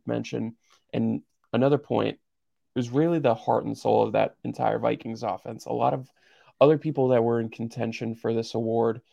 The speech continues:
Josh Jacobs, Davante Adams, kind of conflicting with one another, uh, a little bit on the Raiders together.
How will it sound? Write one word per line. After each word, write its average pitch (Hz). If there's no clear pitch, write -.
Josh 117
Jacobs, 113
Davante 113
Adams, 107
kind 110
of 104
conflicting 156
with 143
one 139
another, 123
uh, 107
a 104
little 110
bit 107
on 107
the 107
Raiders 113
together. 113